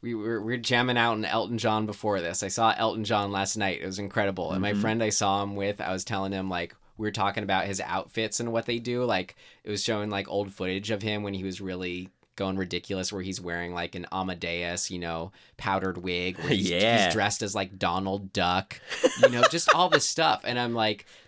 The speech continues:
Speaker 1: "This is what, this is the stuff that goes inside the, um, the, like, the Grateful Dead logo. This is the heady stuff,
Speaker 2: <laughs>
Speaker 1: stuff that's
Speaker 2: Sure.
Speaker 1: presented to you where it refuses, it refuses the ability to reason,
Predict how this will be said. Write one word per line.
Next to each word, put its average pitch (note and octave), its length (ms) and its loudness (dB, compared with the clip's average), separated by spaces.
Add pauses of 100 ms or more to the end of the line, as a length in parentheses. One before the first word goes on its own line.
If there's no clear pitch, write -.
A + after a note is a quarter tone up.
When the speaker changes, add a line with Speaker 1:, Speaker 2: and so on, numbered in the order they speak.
Speaker 1:
"This G3 260 4
is D#3+ 260 2
what, B2+ 400 8 (340)
this - 180 0
is E3+ 140 0
the D#3 120 0
stuff C3+ 320 4
that A2+ 180 2
goes A#2+ 300 2
inside G#2+ 600 2
the, G2+ 260 -4
um, F#2 500 -4 (400)
the, A2 100 -4
like, G2 200 0
the G#2 60 -4
Grateful G#2 460 -2
Dead F#2+ 280 0
logo. E2 440 -4
This F#2+ 200 -2
is A#2+ 120 -2
the B2+ 120 4
heady A2 320 0
stuff, - 540 -2
Speaker 2:
<laughs> C4 60 2
Speaker 1:
stuff B3+ 320 6
that's D#3 160 4
Speaker 2:
Sure. E3 80 -2
Speaker 1:
presented B2 500 2
to D3 120 0
you D3+ 340 2 (380)
where A#2 560 4
it A#2 200 -2
refuses, C3+ 1160 0 (540)
it A#2 140 -2
refuses C#3 760 0
the A#2+ 140 0
ability A2 600 0
to G2 340 -4
reason, F#2+ 640 -6